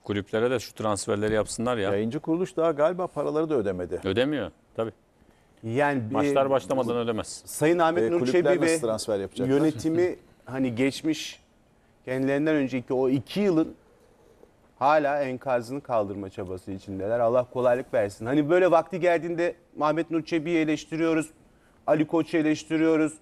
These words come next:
Speaker 3: işte o dönemde Mustafa Cengiz'i eleştiriyoruz. Değil mi?
Speaker 1: Ama
Speaker 3: Bu, bu insanları eleştiriyoruz da bir de bu insanların aldıkları fatura var. Yani bir
Speaker 1: Tabii,
Speaker 3: de
Speaker 1: tabii, aynen.
Speaker 3: yemedikleri yemeğin hesabını ödüyorlar mı? Ödüyorlar belli
Speaker 1: Tabii.
Speaker 3: noktalarda. Bu
Speaker 2: Sadece
Speaker 3: onlardan
Speaker 2: burada
Speaker 3: biri.
Speaker 2: şunu söyleyebilirim.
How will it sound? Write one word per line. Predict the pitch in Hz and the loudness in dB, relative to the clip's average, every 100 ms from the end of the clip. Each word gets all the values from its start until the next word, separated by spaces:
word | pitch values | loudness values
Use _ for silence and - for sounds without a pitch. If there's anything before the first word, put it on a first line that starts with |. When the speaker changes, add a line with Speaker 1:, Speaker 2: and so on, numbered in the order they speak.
| - | -20
Speaker 3:
işte | - - 139 | -16 -6 -2
o | 151 147 | 0 2
dönemde | 147 147 156 | 2 2 0
Mustafa | 147 - 151 156 | -2 -2 0 2
Cengiz'i | 147 156 151 151 | 2 2 2 2
eleştiriyoruz. | 147 143 - 147 160 147 139 - _ _ _ _ _ - 107 - | 0 -4 -6 0 2 0 -2 -14 _ _ _ _ _ -18 -18 -14
Değil | 120 117 131 214 | -8 -4 0 0
mi? | 147 - _ - - | -2 -6 _ -20 -8
Speaker 1:
Ama | - - | -2 -2
Speaker 3:
Bu, | 147 131 | 0 0
bu | 165 | 2
insanları | 180 190 180 180 | 2 2 4 2
eleştiriyoruz | 175 170 - 170 190 180 | 2 0 -2 -2 0 0
da | 139 127 | -2 0
bir | |
de | 156 151 | 0 0
bu | |
insanların | 165 156 160 160 156 | -2 0 0 0 0
aldıkları | 151 139 - 151 147 | 0 -2 -2 -2 -2
fatura | 135 123 147 131 | -2 0 2 2
var. | 85 | 2
Yani | 92 110 107 113 | 0 -2 -2 0
bir | |
Speaker 1:
Tabii, | 131 | 0
Speaker 3:
de | 120 | 2
Speaker 1:
tabii, | 151 101 127 | 0 -2 -2
aynen. | 123 151 | 2 4
Speaker 3:
yemedikleri | 170 165 170 170 | 4 0 2 2
yemeğin | 165 160 165 | 4 2 2
hesabını | 156 147 160 151 156 | 0 2 2 4 2
ödüyorlar | 151 147 196 165 147 | 2 2 2 4 2
mı? | 165 185 | 0 -2
Ödüyorlar | 127 123 147 113 87 - - | -2 0 0 0 -4 -10 -4
belli | 123 123 | -2 0
Speaker 1:
Tabii. | 117 | -2
Speaker 3:
noktalarda. | 107 - 104 101 101 110 | -4 -2 -2 0 -2 -2
Bu | 127 | 2
Speaker 2:
Sadece | 147 151 160 160 | 4 4 4 4
Speaker 3:
onlardan | 165 | 4
Speaker 2:
burada | 170 170 | 4 4
Speaker 3:
biri. | - | 2
Speaker 2:
şunu | 170 170 | -2 -6
söyleyebilirim. | - 120 113 107 110 131 202 | 0 2 2 0 0 -2 -4